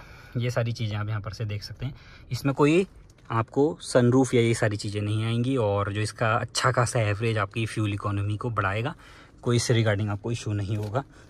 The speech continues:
पीछे भी इसमें बहुत सारी चीज़ें दी गई हैं, जैसे कि cup holder आपको मिल जाता है, एसी vent यहाँ पर दिए गए हैं जो यहाँ से आप control कर सकते हैं। ये सारी चीज़ें हैं, और light पीछे हेलोजन ही दी गई है, आप देख सकते हैं।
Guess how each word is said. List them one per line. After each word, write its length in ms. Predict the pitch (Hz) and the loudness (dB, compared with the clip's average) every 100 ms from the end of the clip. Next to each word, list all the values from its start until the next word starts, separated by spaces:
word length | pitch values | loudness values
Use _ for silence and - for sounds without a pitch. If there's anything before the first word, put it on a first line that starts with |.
| - - - - - - | -14 -12 -12 -10 -6 2
पीछे 260 | 139 - | 2 2
भी 120 | 160 170 | 2 2
इसमें 220 | 160 160 | 2 2
बहुत 160 | 139 | 2
सारी 180 | - 143 | 2 2
चीज़ें 300 | 139 135 135 | 2 4 6
दी 120 | 127 120 | 8 6
गई 140 | 120 | 6
हैं, 120 | 127 120 | 6 4
जैसे 200 | 113 120 | 2 0
कि 80 | |
cup 220 | 110 123 113 | 2 4 6
holder 240 | 110 113 | 4 6
आपको 180 | 110 127 | 4 2
मिल 160 | 113 | 2
जाता 220 | 110 107 113 | 0 0 -2
है, 120 | 120 - - - - - | -6 -10 -16 -16 -10 2
एसी 260 | 127 123 123 | 4 6 6
vent 200 | 123 120 | 6 6
यहाँ 160 | 120 | 4
पर 120 | 113 | 4
दिए 200 | 110 117 | 2 2
गए 80 | 110 | 2
हैं 140 | 110 123 | 2 2
जो 120 | 131 | 2
यहाँ 280 | 120 98 101 | 2 2 2
से 140 | 123 | 2
आप 140 | 117 - - - - | 0 -2 -4 -2 0
control 340 | 117 113 120 | 0 2 2
कर 140 | 120 - | 0 0
सकते 280 | - - - | 0 0 0
हैं। 140 | 123 - - - - - - - - - | 0 -2 -14 -16 -18 -18 -16 -16 -16 -2
ये 100 | 127 | 2
सारी 240 | 123 117 120 | 4 4 4
चीज़ें 240 | 123 117 | 4 4
हैं, 60 | 131 | 6
और 80 | 131 | 6
light 260 | 113 117 | 6 4
पीछे 200 | 117 113 | 2 2
हेलोजन 380 | 113 104 104 107 | 2 2 2 2
ही 120 | 107 | 2
दी 140 | 107 104 | 2 0
गई 120 | 104 | 0
है, 80 | 110 | -2
आप 100 | 104 | -2
देख 160 | 101 | -4
सकते 240 | - 104 | -6 -8
हैं। 60 | 139 | -10